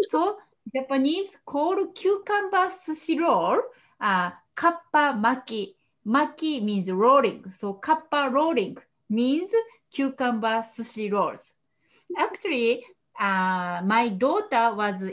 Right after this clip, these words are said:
in my belly. Uh, actu-, I had a terrible morning sickness, and all I could eat was just only kappa maki, cucumber sushi rolls. So,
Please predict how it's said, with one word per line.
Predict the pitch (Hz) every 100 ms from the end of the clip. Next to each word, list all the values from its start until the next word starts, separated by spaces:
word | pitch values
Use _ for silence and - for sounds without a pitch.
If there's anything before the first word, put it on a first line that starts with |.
| -
in | 214 208 202
my | 196 196 196 190 185 185
belly. | 180 262 202 170 202 427 - _ _ -
Uh, | 202 190 180 175 - -
actu-, | 247 - -
I | 226 247
had | 226 190
a | 180 180
terrible | 269 302 269 285 277 269 269 - -
morning | 240 277 262 254
sickness, | - 339 330 180 175 - - _ _ -
and | 214 202
all | - 247 339 403 415 -
I | 240 254 254
could | 254 226 - -
eat | 269 208 233 214
was | 208 202 190
just | 185 269 285 269
only | 233 240 226 226 226
kappa | - - 220
maki, | 208 208 165 160
cucumber | - 220 214 196 202
sushi | 208 202 220
rolls. | 190 156 - _ - - _
So, | 277 262